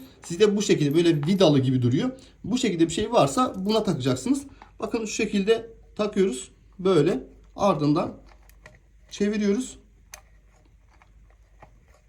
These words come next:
Çevirdikten sonra kendisi takılıyor. Çok basit yani. Şu şekilde takılıyor ve diğer ucunu T V'ye takacağız. Şimdi onu da göstereyim.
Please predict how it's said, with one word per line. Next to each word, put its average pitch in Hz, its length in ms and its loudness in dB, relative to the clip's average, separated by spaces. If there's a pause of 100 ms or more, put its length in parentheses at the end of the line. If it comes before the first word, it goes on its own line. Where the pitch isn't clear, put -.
(1040)
Çevirdikten 202 520 -2
sonra 196 420 -2 (200)
kendisi 208 360 -4
takılıyor. 127 300 -2
Çok - 200 -6
basit - 240 -8
yani. 180 260 -6 (600)
Şu - 160 -16
şekilde 110 320 -2 (760)
takılıyor 220 440 0 (400)
ve 185 280 2
diğer 240 220 4
ucunu 196 460 2 (640)
T 254 180 4
V'ye 214 220 2
takacağız. 180 440 -4 (220)
Şimdi 208 200 -2
onu 202 180 4
da 180 80 2
göstereyim. 131 580 0